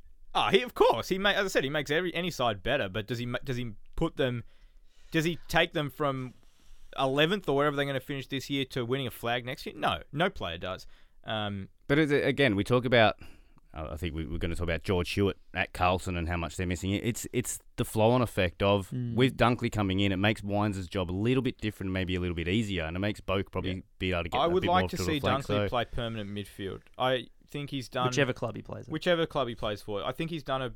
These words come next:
Speaker 1: a really admir-, admirable job playing, um, in the forward line at periods throughout the year, and I, I like the fact that Luke Beveridge does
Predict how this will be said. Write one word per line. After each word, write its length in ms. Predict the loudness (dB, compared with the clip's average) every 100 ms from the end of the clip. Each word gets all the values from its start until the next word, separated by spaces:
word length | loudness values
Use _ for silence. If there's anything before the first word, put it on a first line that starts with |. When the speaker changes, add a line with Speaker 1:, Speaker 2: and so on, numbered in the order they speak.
| -8
Speaker 1:
a 80 | -8
really 300 | -6 -4 -2
admir-, 400 | -2 -2 -6 -8 -6 -2
admirable 500 | 0 -2 -6 -4 -6
job 320 | -4 -6 -6
playing, 480 | -4 -4 -4 -8 -12 -18 -20 -20 -20 -8
um, 340 | -4 -2 -2 -6
in 120 | -8
the 60 | -10
forward 360 | -8 -4 -4 -4
line 180 | -4
at 100 | -6 -8
periods 280 | -8 -8
throughout 220 | -6 -8 -8
the 60 |
year, 200 | -8 -4 -4
and 220 | -6 -10 -6
I, 180 | -4 -4 -8
I 300 | -6 -4 -4 -8 -18 -16
like 340 | -4 0 0 0
the 80 | -2
fact 260 | 0 0
that 140 | -2 -4
Luke 240 | -4 -4
Beveridge 420 | -4 -4 -6 -8
does 420 | 0 0 0 -4